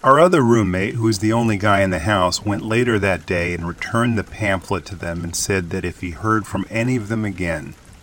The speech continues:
that we would be pressing harassment charges on them. Thankfully, we haven't heard from them since. We still practice yoga outside.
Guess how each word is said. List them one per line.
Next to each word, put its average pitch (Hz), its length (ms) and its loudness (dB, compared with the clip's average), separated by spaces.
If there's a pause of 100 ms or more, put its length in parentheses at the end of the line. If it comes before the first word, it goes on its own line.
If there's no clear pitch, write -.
(160)
that 113 100 -2
we 104 160 2
would 101 200 0
be 90 120 -2
pressing 117 540 0
harassment 98 760 0
charges 82 500 -4
on 76 220 -6
them. - 180 -12 (1000)
Thankfully, 139 580 2
we 92 160 -2
haven't 98 280 2
heard 90 260 0
from 95 160 -4
them 85 160 -4
since. - 580 -4 (560)
We 135 120 2
still 170 280 4
practice 131 580 2
yoga 110 360 2
outside. 92 640 -2